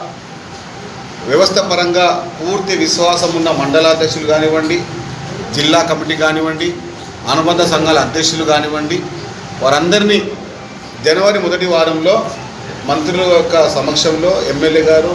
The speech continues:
వైస్ చైర్మన్ చిన్నారెడ్డి గారు, జిల్లా కమిటీ సమక్షంలో ప్రకటిస్తాం. ఎవరైతే కాంగ్రెస్ పార్టీ నాయకత్వాన్ని, ముఖ్యమంత్రి రేవంత్ రెడ్డి గారి నాయకత్వాన్ని, మహేష్ కుమార్ గౌడ్ నాయకత్వాన్ని బలపరిచే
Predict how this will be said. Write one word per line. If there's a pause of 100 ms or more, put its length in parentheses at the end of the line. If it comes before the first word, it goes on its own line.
వైస్
చైర్మన్ (460)
చిన్నారెడ్డి
గారు,
జిల్లా
కమిటీ
సమక్షంలో (1300)
ప్రకటిస్తాం. (1300)
ఎవరైతే (140)
కాంగ్రెస్ (100)
పార్టీ (1400)
నాయకత్వాన్ని, (140)
ముఖ్యమంత్రి
రేవంత్
రెడ్డి
గారి
నాయకత్వాన్ని, (520)
మహేష్
కుమార్
గౌడ్
నాయకత్వాన్ని
బలపరిచే